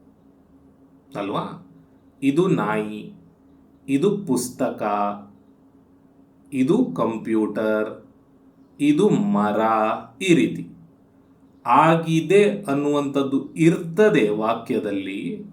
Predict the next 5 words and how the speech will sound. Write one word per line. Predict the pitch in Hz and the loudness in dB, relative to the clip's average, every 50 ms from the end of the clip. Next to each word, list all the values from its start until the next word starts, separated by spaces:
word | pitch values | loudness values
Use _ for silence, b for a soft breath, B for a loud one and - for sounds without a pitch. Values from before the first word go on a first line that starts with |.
| - - | -12 -8
ಆದ್ರೆ | 127 113 110 110 127 160 | -6 -4 -4 -2 -2 0
ಅದನ್ನು | 151 - 113 110 147 208 | 0 0 -2 -4 -4 -4
ಹೇಳುವುದಿಲ್ಲ. | 220 170 - 208 220 240 240 247 220 147 123 98 - 85 - - - - - - - _ _ - _ _ _ - _ _ _ _ _ _ _ _ _ _ _ - - _ _ - _ - | -6 -6 -2 -2 2 2 2 2 2 0 0 0 -2 -4 -6 -10 -16 -20 -20 -20 -20 _ _ -20 _ _ _ -20 _ _ _ _ _ _ _ _ _ _ _ -20 -20 _ _ -20 _ -20
ಸರಿನಾ? | - - - 107 95 95 104 147 - 208 208 - - - - - - - _ _ - _ _ _ _ - _ _ _ _ _ _ _ _ _ _ - | -14 -8 -6 -6 -6 -6 -8 -8 -8 -8 -10 -12 -14 -16 -20 -20 -20 -20 _ _ -20 _ _ _ _ -20 _ _ _ _ _ _ _ _ _ _ -10
ಈ | 170 196 214 233 240 247 254 | -6 -4 -2 -2 0 0 0